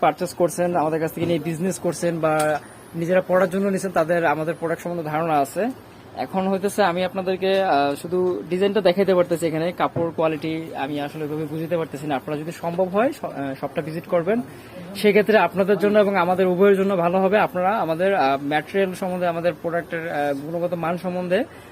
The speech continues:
ভালো বুঝতে পারবেন, ঠিক আছে? এই যে বাজারে কিন্তু হরেক রকমের কোয়ালিটি আছে,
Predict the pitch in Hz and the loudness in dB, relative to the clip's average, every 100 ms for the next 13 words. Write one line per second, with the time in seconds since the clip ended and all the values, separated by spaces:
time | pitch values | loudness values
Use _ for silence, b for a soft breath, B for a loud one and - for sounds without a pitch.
0 | - 151 165 180 180 190 135 120 135 208 | -8 4 4 4 2 2 2 2 0 -2
1 | - - - - 240 285 - 185 - - | -8 -18 -20 -10 -2 -2 -2 -6 -12 -20
2 | - - 120 113 101 - - - 139 139 | -20 -10 -10 -10 -14 -18 -20 -16 -2 0
3 | 160 175 180 180 180 160 185 185 180 180 | 2 0 0 0 2 2 2 2 -2 -2
4 | 175 - 156 151 143 139 127 - | -2 -2 -2 -2 -2 -2 -2 -4